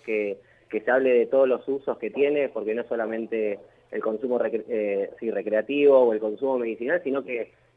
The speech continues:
que hay muchas cosas para hacer con cannabis. Eh, por ejemplo, además de, de que va a venir, por ejemplo, Juan Palomino, Cindy Sinagra, que van a hablar de derecho canábico,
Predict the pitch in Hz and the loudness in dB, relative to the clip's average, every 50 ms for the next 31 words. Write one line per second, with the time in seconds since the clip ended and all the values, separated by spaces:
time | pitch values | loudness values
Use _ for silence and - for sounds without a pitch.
0 | _ - 117 117 120 131 131 120 123 135 143 143 - 135 - - 151 135 - 117 | _ -2 2 2 4 4 2 2 2 0 2 4 2 0 2 2 0 2 2 0
1 | - 113 107 107 - 120 - 123 110 104 120 123 143 147 151 151 147 147 - _ | 0 0 -2 -2 -2 -2 -2 -2 -2 0 0 0 2 2 2 0 -2 -4 -12 _
2 | _ _ _ _ - - 117 120 117 113 113 110 107 107 110 - - 113 117 - | _ _ _ _ -14 -6 -4 -2 0 0 0 0 0 -2 -2 -2 0 0 2 4
3 | 139 131 135 131 127 127 120 113 110 - - - _ _ - - 120 110 113 113 | 4 4 4 4 4 4 6 4 4 0 -6 -18 _ _ -14 -8 -4 -4 -2 0
4 | 123 127 131 123 123 120 117 - 113 120 107 - 117 120 123 123 120 120 123 123 | 2 2 4 6 4 4 4 4 2 0 2 2 2 4 4 4 4 2 -2 -2
5 | - 120 113 110 - 127 127 123 120 - 123 120 117 120 113 117 113 123 139 143 | -2 -2 -4 -2 -2 -4 -2 -2 -2 -2 -2 -2 0 -2 -2 -2 -2 0 2 2
6 | 143 135 131 123 120 117 120 - - 120 120 113 110 - - 113 123 127 127 123 | 4 4 2 0 -2 -4 -8 -8 -8 -8 -6 -8 -8 -8 -6 -2 0 2 2 2
7 | 123 117 113 - - _ _ _ - - 117 120 123 123 120 123 123 120 117 120 | 2 2 0 -2 -8 _ _ _ -2 0 0 2 2 2 2 2 2 2 4 4
8 | 120 120 123 123 - 123 113 120 139 147 151 147 143 139 139 - 135 131 131 131 | 4 4 2 2 2 2 2 2 2 2 2 2 0 0 2 4 4 6 6 4
9 | 131 | 2